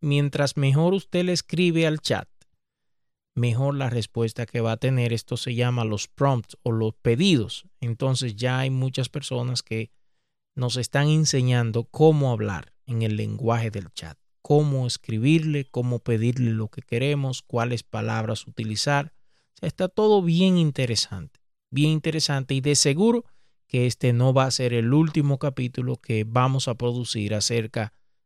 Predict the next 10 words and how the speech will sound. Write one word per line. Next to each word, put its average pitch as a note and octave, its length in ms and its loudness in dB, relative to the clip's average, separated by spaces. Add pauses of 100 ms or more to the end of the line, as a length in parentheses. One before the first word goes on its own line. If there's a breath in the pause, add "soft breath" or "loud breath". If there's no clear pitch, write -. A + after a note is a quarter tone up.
(160)
de G#2 240 -4
chat A2 400 -6 (260)
G G#2+ 260 -4
P G#2+ 140 -2
T. - 240 -14 (540)
Recuerden F3 500 4
que D3 120 0
este C3 360 0
es A#2+ 80 -2
su - 560 0